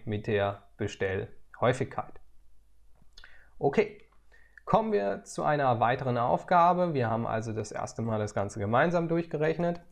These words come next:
Das Video wird, wird ein bisschen länger werden, aber ich denke, das ist kein Problem. Ähm, ich werde jetzt wieder hingehen und einmal eine neue Aufgabe generieren. Sie halten das Video an. Ja,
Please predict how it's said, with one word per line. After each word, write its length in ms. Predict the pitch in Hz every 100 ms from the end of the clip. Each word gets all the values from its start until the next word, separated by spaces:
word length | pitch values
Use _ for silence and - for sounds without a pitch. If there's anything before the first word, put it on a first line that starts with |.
| - - - -
Das 160 | - -
Video 340 | 123 123 117
wird, 240 | 127 123 - - - -
wird 240 | 120 127
ein 60 | 110
bisschen 280 | 117 - 101
länger 300 | 120 139 127
werden, 280 | 127 135 135 - - - - -
aber 340 | 104 98 98
ich 140 | 101
denke, 260 | - 107 104
das 160 | 98 98
ist 160 | 101
kein 180 | - -
Problem. 800 | - 107 - 110 117 143 156 156 - - - - -
Ähm, 500 | 147 156 156 165 160 - - - -
ich 180 | 170 170
werde 220 | 196 196
jetzt 160 | 165 160
wieder 180 | 170 165
hingehen 540 | 160 180 196 214 208
und 460 | - 147 147 147 -
einmal 640 | 143 160 170 160 151 156
eine 140 | 131 139
neue 300 | 139 139 98
Aufgabe 440 | 127 - 123 123
generieren. 640 | 123 117 107 107 185 226 240 - 147 -
Sie 400 | 127 113 139 143
halten 220 | - 117
das 180 | 113 113
Video 320 | 107 104 101
an. 260 | 139 247 - - - - - - - - - - - - - - -
Ja, 300 | 120 202